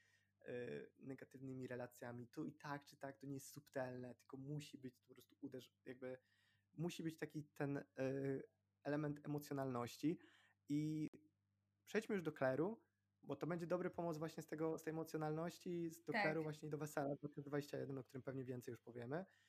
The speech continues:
Speaker 1: E, Kler, czyli film, w którym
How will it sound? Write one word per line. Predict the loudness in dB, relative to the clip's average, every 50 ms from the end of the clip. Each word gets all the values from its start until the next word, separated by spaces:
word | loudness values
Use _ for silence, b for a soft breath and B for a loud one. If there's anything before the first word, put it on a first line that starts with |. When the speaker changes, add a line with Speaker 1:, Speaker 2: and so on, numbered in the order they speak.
| b b b b b b _ _ -4
Speaker 1:
E, | -2 0 0 0
Kler, | -2 -2 2 4 6 6 6 4 2
czyli | -2 -4 -2 0 2 2 2 0 -2 -4 -6 -12 -8
film, | -6 -6 -6
w | -4
którym | -4 -2 -2 0 0 -2 -4 -6 -10 -12